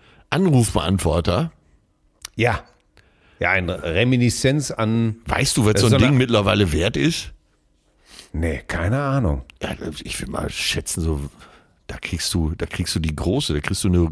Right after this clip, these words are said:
Speaker 1: riesengroße Siebträgermaschine für.
Speaker 2: Ehrlich?
Speaker 1: Wenn du das Ding ans
Speaker 2: Weißt du
Speaker 1: Deutsche Museum München verkaufst, äh,
Speaker 2: Bah.
Speaker 1: dann wird er direkt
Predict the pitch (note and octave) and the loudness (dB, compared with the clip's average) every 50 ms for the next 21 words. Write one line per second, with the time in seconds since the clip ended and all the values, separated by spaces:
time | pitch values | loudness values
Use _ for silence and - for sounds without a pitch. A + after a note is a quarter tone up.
0 | C#2+ C2+ - - E2 F2 E2 G2+ C#3+ F3 G#3+ F#3 D#3 G#2+ F2 F2 E2+ F2 F2+ F2 | -2 -10 -12 -8 -8 -4 -2 -2 -2 0 0 0 0 0 0 0 0 0 0 0
1 | D#2+ D#2 E2+ E2 - - E2 E2 E2 D2 C#2+ D2 D2+ D2 - - F2 E2 E2 C#2+ | 0 0 -2 -2 -2 -2 -2 0 0 -2 -2 -4 -6 -6 -6 -4 -2 -2 -2 -2
2 | - - D#2+ D#2 D#2 - - _ _ _ _ _ _ _ _ _ _ _ _ - | -4 -2 -2 -2 -2 -4 -8 _ _ _ _ _ _ _ _ _ _ _ _ -6
3 | - G2 G#2+ G#2+ B2+ D#3 E3 - - - _ - E2+ G2+ B2 B2+ A#2 D3 E3+ - | -2 0 2 2 2 2 0 -2 -6 -14 _ -2 2 2 4 4 4 2 2 2
4 | G#3 G3+ F3+ D3+ B2 A#2+ B2 C#3+ A#2+ C3 E3+ - - C#3+ C3 C3 A#2 B2 D3+ D#3+ | 2 2 2 2 2 2 4 4 4 4 4 2 2 2 2 4 4 4 4 4
5 | C3 G#2+ A2+ C#3+ F3+ - - G2 F2 F2+ F2 D#2+ - A#1+ A#1+ F2+ G2 - - - | 4 4 2 2 2 0 0 0 0 0 -2 -4 -4 -4 -2 -2 -4 -4 -6 -10
6 | - - - - F#2+ F#2+ F#2 F#2 F2+ F2 E2+ F#2 - - _ - F#2+ D#2 - - | -14 -14 -6 -2 0 0 2 2 2 2 0 0 -2 -6 _ -16 -14 -10 -10 -8
7 | - - F#2+ G2 F#2 A#2 A#2 B2 A2 F2 E2 F2+ F#2+ F2+ F#2 B2+ - - - - | -2 2 2 4 4 4 4 4 2 2 4 2 2 4 4 0 -2 -4 -10 -14
8 | - | -14